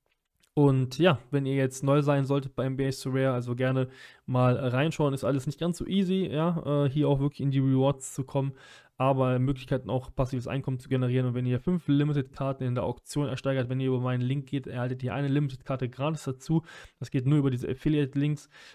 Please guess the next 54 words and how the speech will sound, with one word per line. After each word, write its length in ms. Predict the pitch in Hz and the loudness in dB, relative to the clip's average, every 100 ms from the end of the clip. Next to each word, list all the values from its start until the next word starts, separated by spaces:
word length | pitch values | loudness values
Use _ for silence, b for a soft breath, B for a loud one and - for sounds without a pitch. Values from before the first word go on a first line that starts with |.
| B | B
Ähm, 400 | 127 127 123 123 123 | -2 -2 -2 -4 -2
also 160 | 123 | -2
von 140 | 117 127 | -2 0
daher 120 | 123 | 0
aus 100 | 127 | 0
meiner 140 | 131 | -2
Sicht 160 | 127 131 | -4 -4
eigentlich 240 | 131 123 | -6 -4
eine 160 | 127 120 | -2 0
Win-Win-Situation, 720 | 143 139 160 147 139 - 135 | 2 0 0 -2 -4 -4 -2
denn 80 | 123 | -2
ich 140 | 123 | -6
bekomme 240 | - 127 120 | -6 -6 -4
dann 160 | 117 | -4
ebenfalls 460 | - 180 196 175 - | 0 0 2 0 -2
eine 80 | 151 | -4
Karte. 380 | 151 143 143 123 | -2 -2 -2 -2
Wenn 100 | 120 | -2
ihr 80 | |
euch 180 | 113 120 | -4 -6
aber 220 | 120 120 | -4 -4
einfach 240 | 85 123 - | -4 -6 -6
nur 80 | 117 | -6
so 100 | 127 | -4
anmeldet, 320 | 131 127 127 | -2 -4 -6
bekommt 240 | - 120 | -6 -6
ihr 80 | 117 | -6
das 160 | 113 135 | -8 -6
nicht. 200 | 139 - | -8 -6
Von 140 | 123 | -6
daher 360 | 117 120 120 117 | -2 -2 -2 -6
macht 220 | 127 139 | -6 -2
das 160 | 123 - | -2 -2
auf 160 | 127 | -4
jeden 120 | 131 | -4
Fall. 200 | 127 127 | -4 -4
Und 60 | 120 | -2
wenn 100 | 127 | -2
ihr 40 | |
nicht 160 | 123 - | -4 -6
meinen 220 | 123 131 | -4 -2
Link 220 | 127 123 | 0 0
nimmt, 200 | 127 127 | 0 0
dann 100 | 123 | 0
auf 100 | 117 | -2
jeden 100 | 127 | -2
Fall 140 | 123 120 | 0 0
von 180 | 127 117 | 0 -2
Verwandten, 400 | 123 123 120 120 | -2 -2 -2 -6
Bekannten 480 | - 127 123 123 127 B B B B | -4 -6 -4 -6 -6 B B B B
oder 380 | - 196 160 127 | 6 6 8 4
was 180 | 139 - | 2 0
auch 280 | 127 120 - | 0 0 0
immer. 340 | - 147 143 | 2 4 4